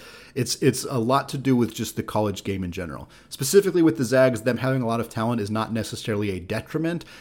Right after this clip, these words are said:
You need talented players around you in order to get ten assists, uh, and you need talented players around you in order to get a lot of open looks, which is how you get your ten plus points. But I think for the Zags, it's just Mark Few doesn't care about triple doubles.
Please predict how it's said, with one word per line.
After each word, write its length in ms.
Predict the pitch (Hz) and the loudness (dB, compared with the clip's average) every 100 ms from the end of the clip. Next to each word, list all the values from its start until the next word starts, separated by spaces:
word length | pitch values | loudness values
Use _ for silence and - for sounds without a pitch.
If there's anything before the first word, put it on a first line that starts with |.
| - | -4
You 120 | 107 | 0
need 220 | 107 117 | 2 0
talented 360 | 117 110 117 110 | 0 -2 -2 -4
players 260 | 110 110 104 | 0 2 0
around 320 | 101 107 104 | -2 -2 0
you 100 | 110 | 0
in 60 | |
order 180 | 95 98 | 0 -4
to 160 | 95 92 | -6 -6
get 200 | 113 113 | -6 -4
ten 160 | 131 | -4
assists, 520 | 123 - 165 139 - - - - _ | -4 -2 -4 -4 -12 -16 -18 -20 _
uh, 180 | 107 107 | -8 -6
and 180 | 107 113 | -4 -2
you 120 | 110 | -2
need 280 | 107 110 107 | 0 -2 -2
talented 340 | 117 110 104 | -4 -4 -4
players 240 | - 110 104 | 0 0 2
around 260 | 101 104 | -2 -2
you 60 | 104 | -2
in 60 | 104 | -2
order 140 | 98 | -4
to 80 | 95 | -4
get 120 | 98 | -4
a 40 | |
lot 160 | 98 98 | -2 -4
of 60 | - | -6
open 280 | 117 107 | -8 0
looks, 280 | 165 165 - | 0 0 -2
which 160 | 120 110 | -4 -4
is 100 | 98 | -4
how 80 | 107 | -4
you 140 | 104 | -4
get 160 | 101 95 | -4 -6
your 140 | 95 | -8
ten 200 | - 101 | -8 -10
plus 220 | - 80 | -8 -10
points. 380 | - 160 139 - - - - | -4 0 0 -4 -16 -20 -6
But 100 | - | 0
I 40 | 123 | 2
think 240 | 160 139 | 2 -2
for 180 | - 143 | 0 2
the 100 | 123 | 2
Zags, 360 | 104 113 113 107 | 2 0 -2 -6
it's 180 | - | -10
just 300 | - 104 - - - _ _ _ _ _ _ | -6 -6 -8 -16 -20 _ _ _ _ _ _
Mark 260 | 123 120 117 | 0 2 2
Few 120 | 139 | 2
doesn't 220 | 123 107 | 4 2
care 180 | 110 120 | 0 0
about 220 | 117 110 | 2 0
triple 220 | - - 113 | 0 -2 -2
doubles. 440 | - 120 - | -2 -6 -6